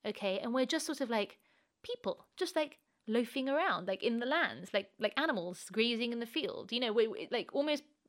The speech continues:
like, back to basics, the simple life, caveman style.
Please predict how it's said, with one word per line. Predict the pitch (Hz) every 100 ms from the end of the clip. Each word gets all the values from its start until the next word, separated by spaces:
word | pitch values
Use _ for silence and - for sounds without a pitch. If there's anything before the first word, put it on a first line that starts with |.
| -
like, | 233 - -
back | 302 302 -
to | -
basics, | 208 247 226 - - -
the |
simple | 214 269 262 254
life, | 214 185 190
caveman | - 220 208 185 -
style. | - - - -